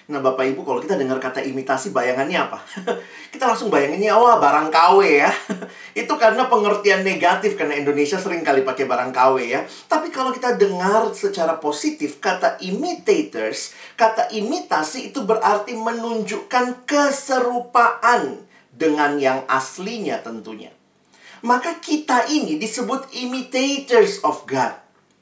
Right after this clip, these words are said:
Ini yang Paulus sampaikan. Kalian orang-orang yang mengenal Tuhan, kalian adalah orang-orang yang menyaksikan Tuhan,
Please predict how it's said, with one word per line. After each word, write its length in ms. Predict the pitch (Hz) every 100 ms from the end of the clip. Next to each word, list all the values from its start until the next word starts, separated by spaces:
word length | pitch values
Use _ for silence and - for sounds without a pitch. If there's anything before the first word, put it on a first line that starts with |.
| _ -
Ini 240 | 285 277
yang 160 | 254 247
Paulus 400 | 240 240 254 -
sampaikan. 880 | 247 240 240 233 269 269 240 151 - - -
Kalian 480 | 269 262 269 320 302
orang-orang 480 | 269 269 262 262
yang 160 | 254 240
mengenal 720 | 233 226 220 247 330 370 -
Tuhan, 400 | 277 240 - -
kalian 400 | - 233 269 262
adalah 240 | 247 247 240
orang-orang 320 | 240 247 240
yang 60 | 247
menyaksikan 960 | 247 247 294 294 - 277 - 180 165
Tuhan, 560 | - 196 - - 226